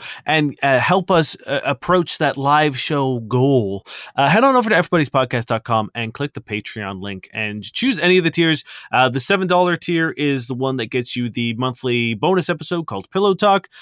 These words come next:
Um, if you have a question, please feel free to head on over to everybodyspodcast dot com and click the contact form.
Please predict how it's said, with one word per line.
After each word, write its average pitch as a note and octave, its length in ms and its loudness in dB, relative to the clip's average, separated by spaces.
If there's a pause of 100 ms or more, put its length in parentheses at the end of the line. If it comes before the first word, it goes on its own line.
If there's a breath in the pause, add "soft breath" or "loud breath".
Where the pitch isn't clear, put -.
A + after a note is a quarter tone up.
(260 loud breath)
Um, B2+ 240 2
if B2+ 100 -4
you D3 60 4
have C3+ 80 0
a B2+ 40 -14
question, F3+ 400 0
please C3 280 -4
feel A#2 180 -4
free A#2 260 -6
to G#2+ 80 -6
head A2+ 200 -4
on G#2+ 120 -4
over G#2 160 -8
to G2+ 80 -10
everybodyspodcast A2 720 -6
dot A2 160 -6
com B2 160 0
and A#2+ 60 -10
click C3 140 -14
the - 60 -20
contact A3 480 -2
form. F2 200 -18